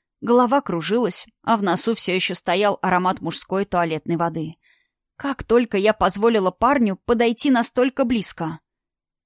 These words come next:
«Извини», — вдруг сказал Бейт. «За что?» — зачем-то уточнила я. «Хотя точно знала, за что». Он перешёл границы,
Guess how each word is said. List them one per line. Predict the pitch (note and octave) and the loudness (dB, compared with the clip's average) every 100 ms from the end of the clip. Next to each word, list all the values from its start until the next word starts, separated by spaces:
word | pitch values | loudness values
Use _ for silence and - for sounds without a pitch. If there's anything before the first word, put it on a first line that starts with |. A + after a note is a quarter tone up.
| - | -2
«Извини», — | B3 F#3+ G#3+ F3+ D3+ D#3+ _ _ _ _ - | 0 2 4 2 0 -6 _ _ _ _ -10
вдруг | F#3+ G3+ - | -2 0 0
сказал | - F#3 F3 E3 | -2 0 0 0
Бейт. | E3+ - - _ _ _ | -4 -4 -16 _ _ _
«За | A3 C#4 | -2 0
что?» — | - - F3+ D#3+ _ _ _ | 0 0 0 -2 _ _ _
зачем-то | G3 G#3+ G#3 G3+ F3+ F#3 | 0 0 2 -2 -2 -2
уточнила | F#3+ G3+ - F3+ | -2 -2 -2 0
я. | G3+ F#3+ D#3 - _ _ _ | 0 -2 -4 -8 _ _ _
«Хотя | - D#4 D4+ | 0 2 2
точно | C#4+ D#4 - A3+ F#3+ | 2 0 0 -2 -2
знала, | F3+ E3+ E3 | 2 2 2
за | F#3+ | 0
что». | - - D#3+ D#3+ _ _ _ | -2 -4 -6 -8 _ _ _
Он | - D#4 | 4 4
перешёл | - C#4 D4 - D4+ | 4 2 2 0 0
границы, | A#3+ A3+ C#4 G#3+ - E3+ E3 | 2 4 4 4 0 -4 -6